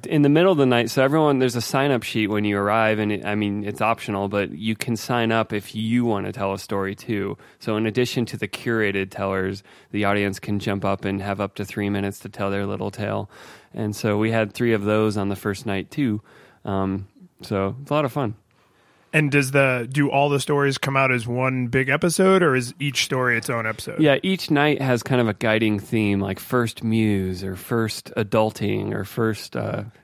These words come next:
Speaker 1: this, this whole year for the first season, I guess everything's first related. And so, uh, all the stories are supposed to be related to the theme.
Speaker 2: Okay. Yeah, that makes sense to, to wrap those all together.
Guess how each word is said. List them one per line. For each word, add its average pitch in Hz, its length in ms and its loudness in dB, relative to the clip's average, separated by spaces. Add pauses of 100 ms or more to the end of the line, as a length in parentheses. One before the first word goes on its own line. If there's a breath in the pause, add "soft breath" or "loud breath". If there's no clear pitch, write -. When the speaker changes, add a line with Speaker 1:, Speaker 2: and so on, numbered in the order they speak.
Speaker 1:
this, 123 300 -8
this 151 240 2
whole 156 180 6
year 120 220 4
for 117 100 -6
the 110 120 0
first 110 240 -4
season, 104 340 -2
I 98 80 -2
guess 101 240 -2
everything's 104 380 -4
first - 360 -4
related. 107 460 -4 (420 loud breath)
And 107 160 -2
so, 104 440 2
uh, 101 260 0
all 117 140 2
the 117 80 -2
stories 107 500 0
are 101 400 -2 (140)
supposed 107 420 -8
to - 60 -20
be 107 100 -4
related 98 500 -4
to 104 100 -6
the 98 120 -6
theme. 104 400 -8 (460 soft breath)
Speaker 2:
Okay. 123 320 0 (600)
Yeah, 123 220 0 (120)
that 180 80 4
makes 165 180 4
sense 131 260 0
to, 113 220 0
to 123 160 -4
wrap 113 240 0
those 113 180 -6
all 110 160 -2
together. 110 400 -4